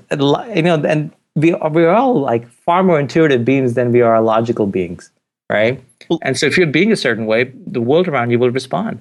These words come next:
Speaker 2: Yeah. Well, let's talk about that, 'cause I, I think that some guys are waiting until they feel confident. They,
Speaker 1: Mm-hmm.
Speaker 2: they, they wanna be able to go into a scary or risky situation and feel strong or feel sure as they go into it. But I think the mistake is in thinking that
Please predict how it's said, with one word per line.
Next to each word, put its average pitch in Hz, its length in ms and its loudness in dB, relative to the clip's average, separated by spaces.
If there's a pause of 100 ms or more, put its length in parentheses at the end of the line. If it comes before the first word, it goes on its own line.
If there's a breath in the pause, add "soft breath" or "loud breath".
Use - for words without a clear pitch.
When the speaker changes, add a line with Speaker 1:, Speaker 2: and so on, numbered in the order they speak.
(140)
Speaker 2:
Yeah. 107 320 -4 (320)
Well, 175 80 2
let's 208 160 -2
talk 220 220 0
about 147 220 0
that, 117 140 -2
'cause 123 140 -4
I, 135 160 0
I 143 60 0
think 202 220 -2
that 156 120 -2
some 160 240 -2
guys 139 300 0
are 123 100 2
waiting 147 480 0
until 139 400 -2
they 123 560 0 (240)
feel 143 400 0
confident. 120 560 -4 (540)
They, 151 80 -4
Speaker 1:
Mm-hmm. - 220 2
Speaker 2:
they, 127 240 0
they 127 200 0
wanna 147 300 2
be 151 160 2
able 147 100 2
to 135 80 2
go 127 160 0
into 123 160 -2
a 113 60 0
scary 117 400 0
or 110 80 2
risky 113 320 -2
situation 110 800 -4
and 107 280 -2
feel 127 220 -2
strong 127 480 0
or 113 80 0
feel 117 300 -2
sure 151 560 2
as 107 240 -4
they 113 100 -2
go 110 240 -2
into 120 240 -2
it. 104 80 -4
But 117 160 0
I 117 60 -2
think 208 160 -8
the 151 80 -6
mistake 143 360 -2
is 123 120 -6
in 113 100 -4
thinking 123 300 -4
that 107 240 0